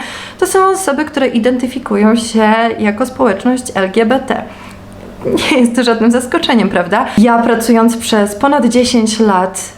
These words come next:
na kontraktach zagranicznych, sama wiele razy spotkałam się z osobami homoseksualnymi, em, czy w ogóle z osobami należącymi do społeczności L G B T. Te osoby,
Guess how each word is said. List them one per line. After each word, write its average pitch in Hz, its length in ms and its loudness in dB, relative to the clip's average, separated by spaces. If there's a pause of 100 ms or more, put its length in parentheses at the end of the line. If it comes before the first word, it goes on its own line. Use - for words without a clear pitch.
(140)
na 180 300 2
kontraktach 220 500 0
zagranicznych, 202 680 0
sama 220 300 2
wiele 214 460 4
razy 196 280 -2
spotkałam 185 500 -2
się 185 140 -6
z - 80 -10
osobami 190 640 0 (380)
homoseksualnymi, 226 1400 2
em, 185 380 -2 (320)
czy 226 400 2 (600)
w 214 100 4
ogóle 277 280 2
z - 40 -2
osobami 233 480 0
należącymi 214 880 4
do 208 180 2
społeczności 220 800 -2
L 214 120 2
G 214 160 2
B 208 140 2
T. 208 280 -2 (160)
Te 294 140 2
osoby, 240 800 2